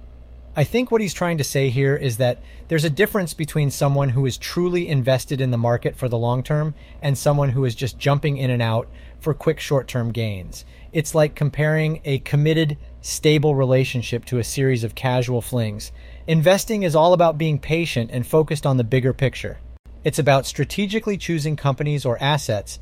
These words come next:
that have long-term growth potential, rather than constantly reacting to short-term market fluctuations. Just like a romantic relationship requires time, effort,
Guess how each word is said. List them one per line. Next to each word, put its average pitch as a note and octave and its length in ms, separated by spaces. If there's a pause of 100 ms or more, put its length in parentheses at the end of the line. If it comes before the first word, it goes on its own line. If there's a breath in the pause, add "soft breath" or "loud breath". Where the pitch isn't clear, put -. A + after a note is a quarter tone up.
(280 loud breath)
that C3+ 140
have B2 160
long-term D3+ 680
growth C3 300
potential, G#2 500 (340 soft breath)
rather C#3 320
than A#2+ 200
constantly D#3 640
reacting A#2+ 540
to A2+ 100
short-term C#3 520
market A#2+ 360
fluctuations. B2+ 880 (600 soft breath)
Just G#3+ 280
like G#3 180
a F#3+ 60
romantic D3 500
relationship C3 720
requires A2+ 520
time, D#3+ 500 (380 soft breath)
effort, C#3+ 420